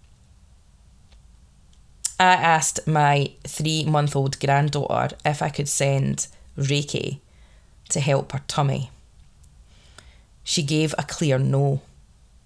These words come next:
I didn't force. So I asked her, "Mum if I could Reiki her instead." So just to be clear, this practitioner's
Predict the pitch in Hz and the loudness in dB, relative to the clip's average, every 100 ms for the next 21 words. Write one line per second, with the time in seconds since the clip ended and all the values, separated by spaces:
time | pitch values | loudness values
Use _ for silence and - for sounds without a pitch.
0 | - - - - - - - 156 156 156 | -20 -20 -20 -20 -20 -20 -4 0 2 0
1 | - 139 151 147 143 - - 135 135 - | -4 -2 0 0 -4 -4 -4 -4 -4 -4
2 | - - - - - - - _ - - | -4 -6 -10 -20 -20 -20 -20 _ -20 -20
3 | - - - - - 160 160 170 165 143 | -20 -20 -14 -4 4 4 4 4 2 0
4 | - 147 170 208 170 147 147 143 135 139 | 0 2 4 4 4 2 0 -2 -2 -2
5 | 135 - 190 165 135 135 - 156 131 127 | -4 -2 0 2 2 0 0 2 2 0
6 | - 131 135 139 - - - - - - | -2 0 -2 -4 -12 -20 -20 -20 -20 -20
7 | - _ - - - 143 147 - 131 - | -20 _ -20 -14 -6 -2 -2 -2 -4 -4
8 | - 135 131 - - - 139 131 - 131 | 0 2 0 -4 -20 -8 -2 -2 0 -2
9 | - 131 - 131 131 | -2 -4 -2 -2 -2